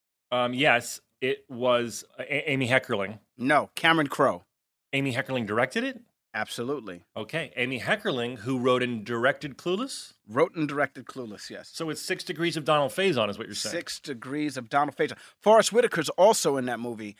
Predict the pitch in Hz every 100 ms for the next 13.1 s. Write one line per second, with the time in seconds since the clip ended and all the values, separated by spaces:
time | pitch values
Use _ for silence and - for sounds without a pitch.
0 | _ _ 127 185 156 175 - 139 151 151
1 | 131 143 160 - 135 120 110 127 143 135
2 | 120 - 175 165 123 _ _ _ _ _
3 | 147 147 151 165 175 165 147 156 160 160
4 | 151 147 139 135 196 - 139 139 139 143
5 | 135 - 165 - 147 127 117 120 151 147
6 | 135 156 147 131 135 127 127 117 - -
7 | 208 180 131 113 - 185 139 110 - -
8 | _ _ _ 127 156 175 135 101 101 _
9 | _ _ - 131 131 127 - - 151 139
10 | 113 - 151 147 - 139 135 127 135 131
11 | 135 120 151 139 127 170 175 - 127 113
12 | 120 117 143 131 - - 127 123 117 -
13 | 113